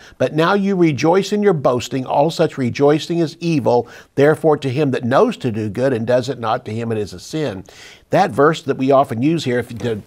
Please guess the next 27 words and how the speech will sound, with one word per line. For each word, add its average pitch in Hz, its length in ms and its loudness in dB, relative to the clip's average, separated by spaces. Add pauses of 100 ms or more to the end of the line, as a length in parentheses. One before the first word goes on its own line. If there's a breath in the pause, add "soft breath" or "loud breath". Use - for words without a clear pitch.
(240)
"To 107 60 -12
him 143 140 2
that 123 140 -2
knows 123 240 0
to 123 80 -4
do 123 160 0
right 120 240 2
and 98 100 -8
doesn't, 123 300 0
it's 104 120 -10
a - 60 -14
sin," 135 320 -2 (300 loud breath)
was 127 160 -4
first 202 320 -2
of 131 80 -2
all 127 100 2
directed 123 400 -2
to 101 80 -6
business 107 400 -4
people 104 300 -10
who 139 160 0
used 160 460 -2
to 147 100 -2
know 147 320 2
what 139 280 2
was 156 200 -6
right 214 340 0